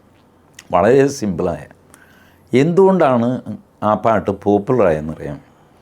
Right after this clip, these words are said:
ആർ എസ് എസിനുള്ളിൽ പോപ്പുലറായി, ഇപ്പോൾ ആർ എസ് എസിന് പുറത്തും പോപ്പുലറായി. ഇതിന് കാരണം പാടാൻ എളുപ്പമുള്ളൊരു പാട്ടാണ്. വലിയ സംഗീതജ്ഞാനം വേണ്ട, സ്വരശുദ്ധി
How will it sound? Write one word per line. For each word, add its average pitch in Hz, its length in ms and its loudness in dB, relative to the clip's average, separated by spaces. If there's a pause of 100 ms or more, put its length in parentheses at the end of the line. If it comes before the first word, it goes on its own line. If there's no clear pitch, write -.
(580)
ആർ 98 200 0
എസ് 107 120 -6
എസിനുള്ളിൽ 127 540 -2 (120)
പോപ്പുലറായി, 107 640 0
ഇപ്പോൾ 120 160 0
ആർ 120 80 0
എസ് 113 180 -6
എസിന് 127 280 -12
പുറത്തും 104 380 -2
പോപ്പുലറായി. 71 600 -14 (760)
ഇതിന് 160 160 0 (120)
കാരണം 117 360 2 (100)
പാടാൻ 139 480 2
എളുപ്പമുള്ളൊരു 92 520 0
പാട്ടാണ്. - 440 -10 (840)
വലിയ 120 220 -2
സംഗീതജ്ഞാനം 104 920 -2
വേണ്ട, 82 200 -6 (640)
സ്വരശുദ്ധി 101 640 0